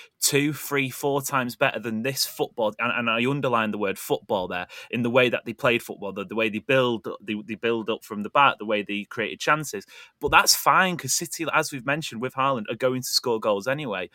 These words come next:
So the, the issue, the, the, the sort of the debate here, I suppose, is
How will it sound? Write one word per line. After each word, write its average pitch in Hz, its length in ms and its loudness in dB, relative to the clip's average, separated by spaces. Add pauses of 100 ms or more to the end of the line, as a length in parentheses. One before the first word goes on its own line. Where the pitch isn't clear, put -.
(200)
So - 140 0
the, 147 260 4
the 139 140 0
issue, 131 460 -2
the, 120 200 2
the, 120 140 -6
the 117 320 0
sort 117 160 -4
of 113 60 -10
the 113 60 -10
debate 139 380 2
here, 127 220 -2
I 104 60 -4
suppose, 120 500 -2
is 98 220 -6